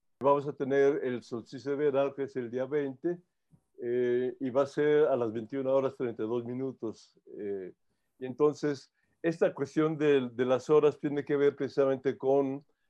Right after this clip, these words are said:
el traslado de la Tierra en torno al Sol de trescientos sesenta y cinco días más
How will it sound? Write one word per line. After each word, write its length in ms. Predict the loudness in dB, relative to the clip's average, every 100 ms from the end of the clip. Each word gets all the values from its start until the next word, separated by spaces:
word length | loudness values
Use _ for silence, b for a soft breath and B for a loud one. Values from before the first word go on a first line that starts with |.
| _
el 280 | -4 -2 -2
traslado 600 | 0 0 0 2 4 4
de 40 | 2
la 120 | -2
Tierra 640 | -2 -2 2 2 2 0
en 160 | -4 -6
torno 360 | -2 -2 0 -2
al 80 |
Sol 400 | 0 2 2 2
de 100 | -4
trescientos 560 | -8 -8 -8 -10 -10 -12
sesenta 240 | -10 -10
y 40 | -10
cinco 320 | -12 -10 -8
días 240 | -6 -6 -2
más 360 | -2 -2 -4